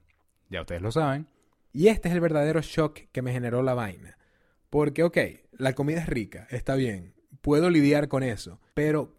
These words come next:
comías y comías y comías y comías y seguías comiendo y no te llenabas. Y claro, yo estoy acostumbrado a que en mis cheat days,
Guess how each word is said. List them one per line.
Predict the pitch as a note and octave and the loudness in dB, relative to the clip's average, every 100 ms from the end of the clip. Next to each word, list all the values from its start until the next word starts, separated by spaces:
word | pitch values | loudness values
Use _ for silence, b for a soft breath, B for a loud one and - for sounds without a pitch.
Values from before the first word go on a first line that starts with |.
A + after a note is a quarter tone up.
| _ | _
comías | - C#3+ F3+ G3+ B2 A#2 - - | 0 2 4 2 0 -2 -6 -8
y | C3 | -8
comías | A#2+ C3 E3 C#3+ B2 B2+ - | -2 0 0 -2 -4 -8 -8
y | C#3 | -2
comías | D#3 F#3 F3+ C3+ C3 - | 0 2 2 2 -2 -6
y | C#3 | -8
comías | - C3+ D3+ C#3 B2 | -2 0 2 2 -2
y | B2 | -4
seguías | - A#2+ D3+ - | -4 -2 -2 -2
comiendo | - F3 F3 C3+ A#2+ A2+ | -2 0 0 0 -4 -6
y | D3 C3+ | -4 -2
no | C3 D#3+ F#3 | 0 0 0
te | C3 | 0
llenabas. | A2+ A2 D#3 B2 G2 - - _ _ _ - | -2 -2 -2 -2 -6 -18 -20 _ _ _ -10
Y | A#2 | -4
claro, | E3+ F#3 A#2 F#2+ _ | 4 4 4 -2 _
yo | A2+ | -4
estoy | A#2 D3+ | 0 2
acostumbrado | E3 F3 F#3+ F#3 F#3 C#3+ C3 | 2 2 2 4 4 4 2
a | A#2+ B2 | 0 -4
que | B2 A2+ - _ - | -2 -4 -6 _ -8
en | B2+ B2 | -6 -4
mis | A#2+ - | -6 -8
cheat | - D3+ D3 | -2 -2 0
days, | D3 E3 C#3 C#3+ - | 2 2 2 -4 -16